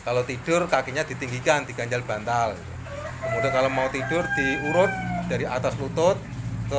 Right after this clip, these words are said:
pangkal paha, dinaikkan. Dinaikkan dari atas lutut ke pangkal paha. Demikian juga kalau pas bangun tidur, diurut dari atas lutut ke pangkal paha.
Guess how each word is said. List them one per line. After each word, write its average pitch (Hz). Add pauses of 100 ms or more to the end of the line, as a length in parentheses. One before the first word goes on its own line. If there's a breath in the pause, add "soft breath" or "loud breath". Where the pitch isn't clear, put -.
pangkal 143
paha, 147
dinaikkan. 147 (880)
Dinaikkan 131 (240)
dari 113
atas 113
lutut 110
ke -
pangkal 110
paha. 135
Demikian 135
juga 170
kalau 143
pas 170 (400)
bangun 151
tidur, 170 (440)
diurut 165
dari 139
atas 127
lutut 131
ke 143 (720)
pangkal 117
paha. 107